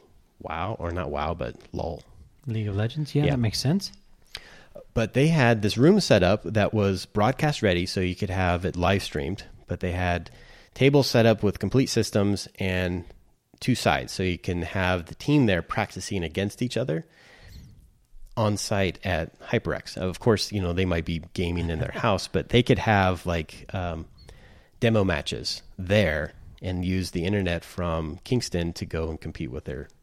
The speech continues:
Speaker 1: their, uh, teams and matches and stuff.
Speaker 2: Wow, how cool is that? Esports is coming on strong.
Speaker 1: Mm-hmm. Um, other than that, I mean, it was just a big manufacturing facility, which was kinda fun.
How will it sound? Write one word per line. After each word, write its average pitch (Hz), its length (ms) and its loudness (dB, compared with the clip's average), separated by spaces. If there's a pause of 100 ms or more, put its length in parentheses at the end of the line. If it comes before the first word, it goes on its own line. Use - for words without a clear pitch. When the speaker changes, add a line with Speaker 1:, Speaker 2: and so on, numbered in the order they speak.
(340)
Speaker 1:
their, 76 260 -8
uh, 69 200 -10 (360)
teams 87 380 -2
and 78 260 -10
matches 76 360 -8
and - 100 -14
stuff. 123 100 -2
Speaker 2:
Wow, 220 160 -2
how 180 140 -2
cool - 320 -4
is 120 100 0
that? 135 420 -4 (240)
Esports 143 600 -4
is - 180 -14
coming 165 320 -2
on 185 180 2
strong. 147 600 -4 (100)
Speaker 1:
Mm-hmm. - 960 -6
Um, 113 380 4 (320)
other 165 160 8
than 175 80 8
that, 135 240 8
I 107 80 2
mean, 107 220 6
it 104 80 4
was 113 160 0
just - 320 -2
a 90 80 -2
big 95 320 -2
manufacturing 87 640 -2
facility, 147 420 -2
which 95 160 -4
was 82 100 -10
kinda 85 200 -6
fun. 127 280 0